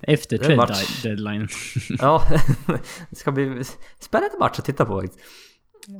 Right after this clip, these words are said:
Speaker 1: Ja,
Speaker 2: Eh.
Speaker 1: det, det, det kan bli. <laughs> Vi vet inte alls hur lagen kommer se ut.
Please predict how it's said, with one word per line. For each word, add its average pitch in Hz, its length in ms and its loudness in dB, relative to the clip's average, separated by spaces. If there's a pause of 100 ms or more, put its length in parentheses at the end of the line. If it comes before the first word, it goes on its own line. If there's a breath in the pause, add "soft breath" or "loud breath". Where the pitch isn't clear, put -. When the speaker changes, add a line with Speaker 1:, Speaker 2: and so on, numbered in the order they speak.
Speaker 1:
Ja, 127 240 2
Speaker 2:
Eh. 117 100 4
Speaker 1:
det, 120 360 4
det, 139 100 4
det 139 240 -4
kan 110 420 0
bli. 113 480 -4 (760)
<laughs> - 640 -2
Vi 123 140 0
vet 131 200 0
inte - 280 -2
alls - 320 -4
hur 120 40 2
lagen 117 260 2
kommer 123 200 0
se - 120 -2
ut. 110 140 -4